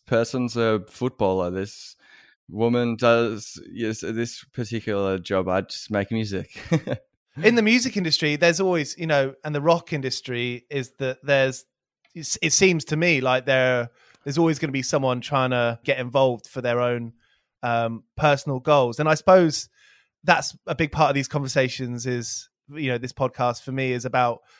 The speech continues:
Speaker 2: you know, keeping control and being in control of your own shit. Um, a-, and,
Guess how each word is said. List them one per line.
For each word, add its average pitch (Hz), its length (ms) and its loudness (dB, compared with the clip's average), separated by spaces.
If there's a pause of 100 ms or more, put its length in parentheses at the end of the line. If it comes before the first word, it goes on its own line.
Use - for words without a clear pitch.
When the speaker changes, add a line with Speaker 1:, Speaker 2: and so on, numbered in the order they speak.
(180)
Speaker 2:
you 160 100 -2
know, 127 160 2
keeping 190 400 -2
control 160 560 2
and 120 100 -4
being 139 180 -2
in 135 80 -6
control 147 400 0
of 123 80 -4
your 127 120 0
own 127 140 -2
shit. 123 380 -4 (500)
Um, 123 460 0 (300)
a-, 135 160 -16
and, 127 300 -8